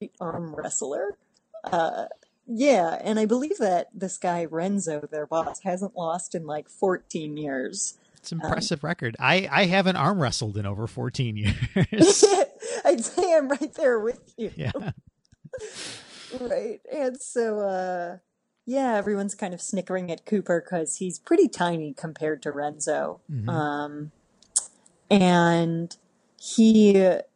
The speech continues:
Speaker 1: impassive as always, sort of makes fun of the, makes fun of the game. They walk down into this large room with nothing in it but a table and two chairs.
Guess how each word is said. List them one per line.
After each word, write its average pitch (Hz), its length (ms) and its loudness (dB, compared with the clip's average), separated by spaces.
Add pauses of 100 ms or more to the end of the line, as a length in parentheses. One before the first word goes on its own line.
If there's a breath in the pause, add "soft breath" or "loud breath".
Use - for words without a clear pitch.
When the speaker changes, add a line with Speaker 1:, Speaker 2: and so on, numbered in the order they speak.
(480)
Speaker 1:
impassive 214 680 4
as 170 140 -2
always, 151 520 -2
sort 165 200 -2
of 151 120 -8
makes 151 300 -6
fun 151 340 -2
of 139 200 -8
the, 131 340 -4 (540)
makes 180 240 0
fun 185 200 6
of 165 140 2
the 151 80 -4
game. 151 600 -4 (520 soft breath)
They 175 140 6
walk 160 340 6
down 151 600 0
into 160 340 -8
this - 500 -2
large 170 480 4
room 170 480 -2
with 147 220 -6
nothing 175 460 -2
in 156 80 -4
it 156 180 -4
but 156 160 -4
a 135 40 -6
table 151 580 -4
and 147 220 -10 (100)
two 170 200 -6
chairs. - 640 -6